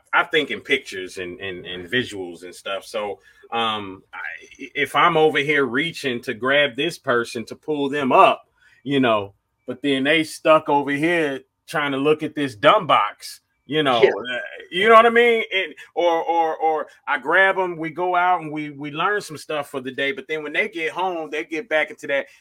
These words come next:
Speaker 1: dumb box. Some people, you know, again, therapy is necessary to teach people how to, uh, take the trauma and put it in its place in their lives.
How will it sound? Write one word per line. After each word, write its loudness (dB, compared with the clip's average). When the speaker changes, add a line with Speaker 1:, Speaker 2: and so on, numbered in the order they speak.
Speaker 1:
dumb 0
box. -4
Some -4
people, -4
you -4
know, -4
again, -4
therapy 0
is -2
necessary -4
to -6
teach -8
people -6
how -2
to, -8
uh, -4
take -6
the -12
trauma -6
and -12
put 0
it -2
in -8
its -12
place -4
in -8
their -8
lives. -12